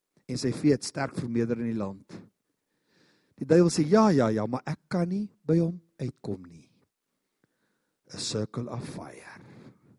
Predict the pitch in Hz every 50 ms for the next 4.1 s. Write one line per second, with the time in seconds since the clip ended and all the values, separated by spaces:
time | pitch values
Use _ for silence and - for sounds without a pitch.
0 | _ _ _ _ _ _ _ _ _ _ _ _ _ _ _ _ _ _ _ _
1 | - 110 - - 110 95 - 107 92 98 95 95 - - 92 87 85 - - -
2 | - - - - - _ _ _ _ _ _ 185 185 _ _ - 226 208 202 202
3 | 196 180 143 143 147 147 175 - - 220 226 _ _ - 269 269 247 202 135 98
4 | 82